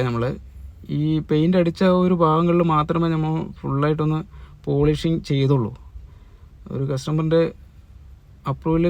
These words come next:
കിട്ടിയില്ല ഫുള്ളായിട്ട് ചെയ്യാനുള്ളതേ. അപ്പോൾ അതുകൊണ്ട് ഈ ഒരു വർക്ക്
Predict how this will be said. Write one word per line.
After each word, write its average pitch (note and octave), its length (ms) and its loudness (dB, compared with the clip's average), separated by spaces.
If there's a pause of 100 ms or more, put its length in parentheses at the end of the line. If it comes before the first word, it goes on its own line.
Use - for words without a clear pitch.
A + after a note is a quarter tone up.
കിട്ടിയില്ല C#3+ 380 0 (140)
ഫുള്ളായിട്ട് C#3 400 0 (100)
ചെയ്യാനുള്ളതേ. B2+ 520 0 (440)
അപ്പോൾ A#2+ 180 -6
അതുകൊണ്ട് C3 260 -2 (580)
ഈ F#3 120 -2
ഒരു A3 140 -2
വർക്ക് G#3+ 240 -4